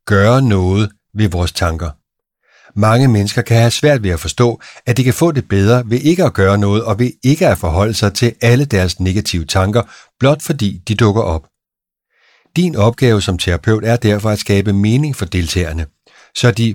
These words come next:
bliver ved med at udføre øvelserne og bliver ved med at træne blot at registrere deres bekymringstanker. Egen vurdering af metakognitive antagelser.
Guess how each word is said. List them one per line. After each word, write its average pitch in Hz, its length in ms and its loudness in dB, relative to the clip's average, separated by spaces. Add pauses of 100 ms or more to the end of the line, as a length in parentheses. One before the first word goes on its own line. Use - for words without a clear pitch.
bliver 120 180 2
ved 123 220 2
med 107 160 0
at 85 60 -4
udføre 104 480 -2
øvelserne 110 580 0 (240)
og 127 140 0
bliver 139 200 2
ved 139 280 0
med 110 160 0
at 98 100 -2
træne 95 360 0
blot 107 280 0
at 95 260 -6
registrere 127 720 -2
deres 107 220 0
bekymringstanker. 80 840 -6 (1400)
Egen 156 360 2
vurdering 123 500 0
af 120 140 0
metakognitive 101 920 -2
antagelser. 87 560 -4